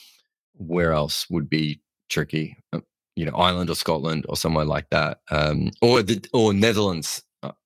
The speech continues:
or, you know, to pick some of the European places where you're not quite sure what the wickets are gonna be like at times. Um,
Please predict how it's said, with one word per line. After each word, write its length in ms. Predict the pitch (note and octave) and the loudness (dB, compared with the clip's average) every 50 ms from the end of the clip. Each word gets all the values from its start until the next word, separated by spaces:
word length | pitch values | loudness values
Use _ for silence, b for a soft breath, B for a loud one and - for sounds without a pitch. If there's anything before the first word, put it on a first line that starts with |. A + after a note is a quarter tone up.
| _ | _
or, 160 | - - F#2+ - - | -10 -10 -10 -8 -6
you 100 | G#2 F2+ | -8 -6
know, 160 | D#2 D2+ D2 | -4 -6 -6
to 140 | - - - | -8 -10 -8
pick 160 | _ F#2+ - | _ -8 -6
some 160 | - F2+ E2 | -4 -4 -4
of 60 | D#2+ | -2
the 60 | D#2+ E2 | -2 -2
European 520 | E2 D#2+ D#2 D2+ - - E2 E2 D#2 D2+ | -2 0 -2 -2 -2 -2 -2 0 -2 -2
places 420 | - - D#2 D2 - - D#2 D2 | 0 0 0 0 0 -4 -8 0
where 220 | C#2+ E2+ D#2+ C#2 - B B B B B | 2 2 2 2 -2 B B B B B
you're 60 | - F2+ | -2 -2
not 140 | F#2+ - | -2 0
quite 240 | - - G2 - - | 0 0 0 0 0
sure 180 | - - F#2 E2+ | 0 0 0 0
what 140 | D#2+ D#2 D2+ | 0 0 0
the 60 | F2 | 0
wickets 280 | E2 E2 - D#2+ - | 0 0 0 -4 -4
are 60 | - E2 | -2 -2
gonna 120 | D#2+ D#2 | -2 0
be 80 | D2+ D#2+ | 0 0
like 320 | D#2 D#2+ D#2+ D#2 D#2 - | 0 0 0 0 -2 -4
at 120 | - - | -8 -4
times. 500 | - E2+ D#2 D#2+ D#2+ E2 F2+ G2+ - - _ _ _ _ _ _ _ _ _ _ _ _ _ _ _ _ - | -2 0 0 0 0 -2 -4 -6 -10 -14 _ _ _ _ _ _ _ _ _ _ _ _ _ _ _ _ -4
Um, 440 | F#2+ E2+ D#2+ D#2+ D#2 D#2 D#2 D2+ | -2 0 0 0 0 -2 -4 -6